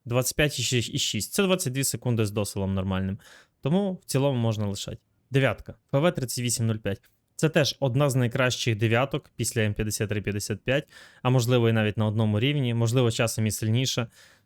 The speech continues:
Дуже комфортна арта з дуже хорошим сектором обстрілу, К Д двадцять дев'ять з копійками секунд, тридцять, так як в кого яка збірка, яке обладнання. Дуже рекомендую її викачати і собі лишити, ви будете на ній кайфувати. Гармата комфортна, сектор широкий, кадешиться нормально,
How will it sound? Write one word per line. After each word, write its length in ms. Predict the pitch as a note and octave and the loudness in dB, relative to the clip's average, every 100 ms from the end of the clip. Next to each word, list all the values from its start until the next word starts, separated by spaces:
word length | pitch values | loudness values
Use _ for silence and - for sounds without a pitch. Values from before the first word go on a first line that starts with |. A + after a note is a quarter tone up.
| - | -10
Дуже 380 | A#2+ B2+ C#3+ C3 | 0 2 4 4
комфортна 560 | A#2 G#2+ A#2+ A2+ B2 | 2 2 2 2 2
арта 340 | A2 A2 C3 B2 | 0 0 0 0
з 80 | A2+ | 0
дуже 320 | A#2 A#2 A#2+ | 0 2 2
хорошим 800 | A#2 A#2 A#2 - A#2+ A2 G#2+ A2 | 2 2 2 0 0 2 0 -2
сектором 580 | - B2+ A#2+ A#2 G#2+ A2 | -2 0 0 -2 0 0
обстрілу, 540 | B2 - - A#2 A2 | -2 -4 -2 0 -2
К 200 | A2 - | -2 -2
Д 260 | A#2 B2 C3 | 2 2 2
двадцять 500 | A2 A#2 A#2 A#2+ A2 | 0 -2 -2 -4 0
дев'ять 300 | A#2 A#2 A2 | 0 2 0
з 60 | |
копійками 520 | - A2+ G#2+ - G#2+ G#2+ | -2 -4 -2 -2 -2 -2
секунд, 420 | - - C3 A#2+ | -4 -2 -4 -2
тридцять, 420 | G#2 G#2+ - G2 | -2 -2 -4 -6
так 120 | G2+ G#2+ | -6 -6
як 280 | G#2 A2 | -2 -2
в 60 | - | -4
кого 200 | - G#2+ | -4 -2
яка 180 | G#2 A2 | 0 -2
збірка, 360 | G2+ A#2 A2+ | -2 -2 -2
яке 180 | G#2+ G#2+ | -6 -4
обладнання. 540 | G2+ G#2 G#2 G2 G2 G#2 _ _ | -4 -2 -2 -2 -2 -4 _ _
Дуже 260 | D3+ F3 E3+ | 2 4 4
рекомендую 480 | C#3+ C#3+ B2+ B2+ C3+ | 4 2 2 4 2
її 140 | A2+ | 2
викачати 400 | G#2+ C3+ D#3 B2 A#2 | 0 0 -2 -4 -4
і 40 | |
собі 280 | - G#2+ A2+ | -4 0 0
лишити, 400 | A2 - A2 G#2+ | 0 0 -4 -2
ви 120 | A2 | -4
будете 360 | A2 B2 A#2 A2+ | 0 -2 0 0
на 80 | |
ній 160 | G#2+ G#2 | 2 0
кайфувати. 640 | G#2+ G#2+ - G#2+ F#2+ - A2+ | -2 -6 -4 -4 -4 -2 0
Гармата 580 | A#2 B2+ B2 A#2 G#2 | 2 4 2 0 -2
комфортна, 640 | G#2 B2 A2+ C#3 C#3+ - D3+ | 0 0 2 2 2 0 -2
сектор 460 | - A#2 A2 G#2+ | 0 -2 -2 -6
широкий, 500 | G#2 - B2 C#3 D3+ | -4 0 0 0 -2
кадешиться 600 | C#3+ A#2+ A#2 A2 A2 - | -2 0 0 0 -4 -4
нормально, 580 | G#2 A2+ A#2+ C3+ D3 D3+ | 0 2 2 2 2 -2